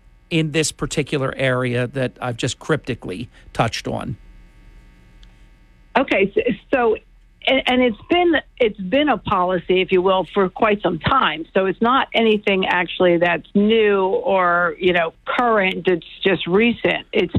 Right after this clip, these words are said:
Speaker 2: been this policy for years, um, that I know of. And so it's, it's what we kind of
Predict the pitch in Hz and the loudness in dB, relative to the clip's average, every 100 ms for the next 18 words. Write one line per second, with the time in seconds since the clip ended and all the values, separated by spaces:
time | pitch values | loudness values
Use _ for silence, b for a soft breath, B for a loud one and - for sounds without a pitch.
0 | - 226 277 269 - - 175 170 160 175 | -2 0 2 0 -2 -2 0 0 0 0
1 | 160 - 160 196 277 226 190 160 - B | 0 0 0 2 2 2 0 -4 -14 B
2 | B B B B B _ - 190 175 170 | B B B B B _ -4 0 0 -2
3 | 175 185 170 190 277 294 175 - 196 _ | -2 -2 0 2 2 2 0 -4 -18 _
4 | - 196 185 - 233 208 208 196 - _ | -4 -2 -2 -4 -2 2 2 0 -4 _
5 | - - _ _ _ _ 226 208 208 - | -12 -12 _ _ _ _ -6 -6 -4 -6
6 | - - - 220 - - 208 214 - 214 | -6 -14 -4 -2 -4 -4 -2 0 0 0
7 | 214 196 - - _ - 254 277 214 - | 0 -4 -10 -14 _ -4 -2 0 -2 -4
8 | - - | -20 -18